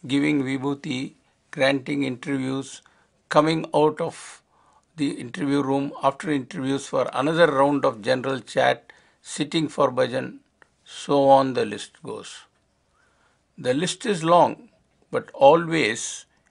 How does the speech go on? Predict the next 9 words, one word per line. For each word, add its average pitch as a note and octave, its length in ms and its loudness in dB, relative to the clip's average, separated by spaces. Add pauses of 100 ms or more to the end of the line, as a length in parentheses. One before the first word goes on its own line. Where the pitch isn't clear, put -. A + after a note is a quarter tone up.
(240)
every C#3+ 420 0
item D3+ 340 2
in C3+ 100 -2
the B2+ 100 -2
list A2 420 -8
was C3 200 -2
about C3 340 -4
giving A2+ 320 -8
ananda. G2+ 500 -10